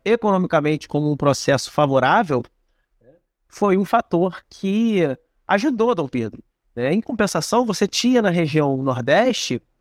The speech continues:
é, um, um, uma elite vinculada a Portugal, que para esses caras, repito, o processo de independência seria ruim, mas você tinha uma população lá que,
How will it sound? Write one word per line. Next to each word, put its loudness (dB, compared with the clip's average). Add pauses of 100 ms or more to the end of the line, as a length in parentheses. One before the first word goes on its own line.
(300)
é, 2
um, -2
um, -2
uma 0
elite 0 (220)
vinculada 2
a 0
Portugal, 0 (1040)
que -4
para 2
esses 0
caras, 0
repito, 0
o -14
processo 2
de -6
independência 0
seria 2
ruim, 2 (500)
mas 2
você 0
tinha -2
uma 2
população 0
lá 0 (380)
que, 0